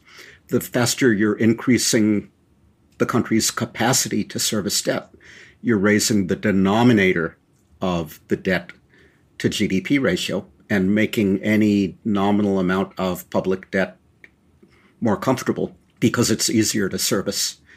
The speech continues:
and repay out of growing government revenues. On the other hand, as the interest rate goes up, it becomes more expensive to,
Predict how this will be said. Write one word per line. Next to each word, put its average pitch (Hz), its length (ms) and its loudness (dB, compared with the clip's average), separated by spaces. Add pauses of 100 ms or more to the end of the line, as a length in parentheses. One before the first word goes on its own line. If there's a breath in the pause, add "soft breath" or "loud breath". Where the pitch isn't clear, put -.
(420 soft breath)
and 101 180 2
repay 98 720 0
out 95 180 -2
of 90 200 -8
growing 95 640 0 (580)
government 95 420 0 (680 soft breath)
revenues. 117 680 2 (640 loud breath)
On 113 160 4
the 107 100 6
other 139 200 4
hand, 135 200 2
as 113 220 0
the 104 140 2
interest 117 380 0
rate 107 280 0
goes 104 360 2
up, 123 220 -2
it - 100 -6
becomes 110 540 -2
more 104 160 0
expensive - 800 -4 (320)
to, 92 440 0